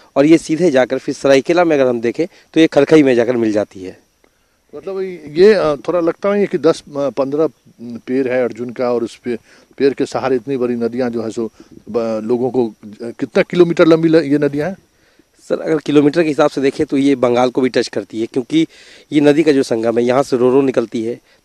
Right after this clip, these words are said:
Speaker 1: थोड़ी आगे बढ़ने से संजय नदी, फिर वो जाकर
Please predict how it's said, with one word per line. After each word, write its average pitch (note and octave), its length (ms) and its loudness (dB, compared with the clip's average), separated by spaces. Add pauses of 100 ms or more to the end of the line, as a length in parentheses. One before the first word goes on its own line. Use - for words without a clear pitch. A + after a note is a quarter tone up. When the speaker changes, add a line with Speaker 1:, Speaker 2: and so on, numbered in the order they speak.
(120)
Speaker 1:
थोड़ी C3+ 140 4
आगे C3+ 200 4
बढ़ने B2+ 200 2
से C3 120 -6
संजय B2 320 2
नदी, A#2+ 300 -4 (260)
फिर E3+ 160 0
वो D#3+ 160 4
जाकर C3 320 2